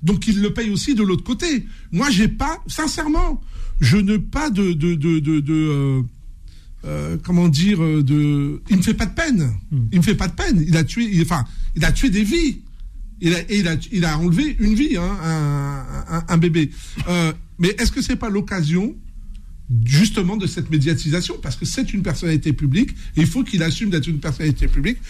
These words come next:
Speaker 1: pour en profiter, pour changer les règles. Alors, il y en a un qui a été très malin dans le coup. Très malin.
Speaker 2: Lequel ?
Speaker 1: C'est Gérald Darmanin. Mais
Speaker 2: Ouais.
Speaker 1: lui,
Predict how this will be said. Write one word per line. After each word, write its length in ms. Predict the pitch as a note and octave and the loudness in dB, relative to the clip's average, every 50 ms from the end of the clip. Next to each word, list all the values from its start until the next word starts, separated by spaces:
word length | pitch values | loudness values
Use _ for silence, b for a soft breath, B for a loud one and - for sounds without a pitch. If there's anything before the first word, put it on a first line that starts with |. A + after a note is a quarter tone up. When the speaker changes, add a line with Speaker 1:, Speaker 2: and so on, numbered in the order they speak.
| B B B B - | B B B B -6
Speaker 1:
pour 140 | - F#3+ | -4 -2
en 80 | G3+ A3 | 0 0
profiter, 640 | - - A#3+ A3 - - F#3 - A3+ B3 D#4 G#4 - - b b b b b b | -2 -2 -4 -4 -2 0 0 2 2 0 0 -2 -6 -10 b b b b b b
pour 140 | - E3+ C#3 | -4 -2 -2
changer 300 | - A3+ A3 F#3 B3 A3+ | 0 2 2 2 2 2
les 80 | G#3 | 2
règles. 200 | F3+ E3+ D#3 C3 - | 0 0 -2 -2 -2
Alors, 140 | F3+ G#3+ A3+ | -2 -2 0
il 60 | B3 | 0
y 40 | B3+ | 0
en 40 | |
a 80 | C4+ F#4 | 0 -2
un 40 | E4+ | -4
qui 80 | - B3 | -4 -4
a 40 | A3 | -4
été 220 | - - A3+ - | -4 -4 -4 -6
très 380 | - - - - - F4+ F4+ D#4+ | -6 -6 -6 -4 -4 -4 -4 -4
malin 320 | D4+ B3+ G#3 D#3+ C#3 B2 | -4 -4 -4 -4 -4 -4
dans 100 | A#2+ C3 | -6 -6
le 60 | C#3+ B2 | -6 -6
coup. 160 | - - - - - - - - - - | -8 -8 -8 -8 -8 -10 -10 -10 -8 -4
Très 360 | - - - - - - - | 0 2 4 4 4 2 2
malin. 360 | - - F#3 D#3+ C#3 - - - - | 0 0 0 0 -2 -4 -6 -4 -2
Speaker 2:
Lequel ? 280 | D3+ D3 C3+ - C3+ A2 - | 0 0 2 2 0 -2 -2
Speaker 1:
C'est 180 | - - F3+ | 0 2 2
Gérald 260 | D3 D#3 A3 B3 C#4 B3+ | 4 4 2 2 2 0
Darmanin. 400 | A#3+ F#3+ F3+ D#3+ C3+ A2+ A2 - - | 0 0 -2 -2 -2 -4 -4 -4 -2
Mais 120 | F#3 A#3 | 2 2
Speaker 2:
Ouais. 40 | D4 - | 4 4
Speaker 1:
lui, 100 | E4 F4+ | 4 2